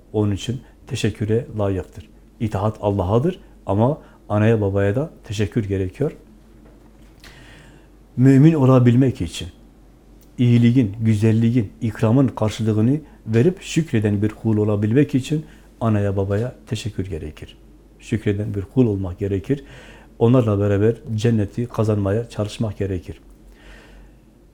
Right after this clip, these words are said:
İnsanın kendi çocuklarına bakması gerekir. Çocuklarının kendisine nasıl bir muamelede bulunmasını istiyorsa, buna beraber çocuklarına karşı nasıl bir hal, nasıl bir gönül hali içindeyse,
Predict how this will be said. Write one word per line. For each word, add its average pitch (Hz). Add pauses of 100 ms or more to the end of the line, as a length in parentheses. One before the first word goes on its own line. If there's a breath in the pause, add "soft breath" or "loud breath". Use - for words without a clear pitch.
(1160)
İnsanın 123
kendi 156
çocuklarına 123
bakması 107
gerekir. 104 (2500)
Çocuklarının 117
kendisine 110
nasıl 113
bir 110
muamelede 107
bulunmasını 107
istiyorsa, 110 (640 loud breath)
buna 113
beraber 110
çocuklarına 107
karşı 107
nasıl 113
bir 110
hal, 110
nasıl 113
bir 107
gönül 110
hali 110
içindeyse, 117